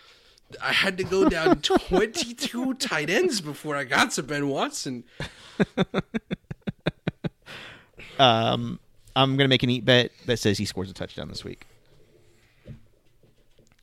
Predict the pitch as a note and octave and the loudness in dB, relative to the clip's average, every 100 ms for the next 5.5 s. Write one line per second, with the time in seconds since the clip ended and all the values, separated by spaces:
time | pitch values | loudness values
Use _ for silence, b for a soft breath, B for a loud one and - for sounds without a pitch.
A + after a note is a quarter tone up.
0 | - - - F#3+ D3+ - - C3 A#2 - | -16 -14 -8 -6 -6 -10 -12 -10 -10 -12
1 | C2+ - C3+ A#2 - - A2 G#2+ - D2 | -12 -12 -10 -12 -14 -14 -12 -12 -14 -14
2 | - - - - - - B B B B | -16 -16 -16 -16 -16 -20 B B B B
3 | B B B B B B B B B B | B B B B B B B B B B
4 | B B B D#3 - D3+ B2+ - A2 A2+ | B B B -14 -10 -10 -10 -14 -14 -16
5 | A2 D#2+ - - - | -18 -20 -20 -20 -20